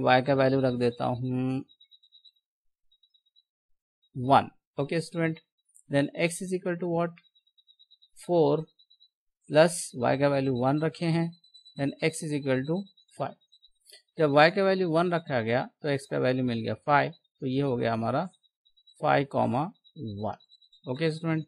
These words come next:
चलिए अब य-, यहाँ पर इस equation को मैं फिर से लिखता हूँ, x is equal to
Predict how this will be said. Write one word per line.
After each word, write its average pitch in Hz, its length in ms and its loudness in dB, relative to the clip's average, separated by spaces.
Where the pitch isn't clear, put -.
चलिए 160 340 2
अब 170 180 2
य-, 165 200 -4
यहाँ 151 300 4
पर 151 340 2
इस 156 140 -8
equation 151 460 -2
को 143 60 -4
मैं 143 160 2
फिर 156 160 0
से 156 140 -4
लिखता 123 300 -4
हूँ, 139 260 -2
x 190 240 -4
is 165 120 -2
equal 123 360 0
to 131 140 -4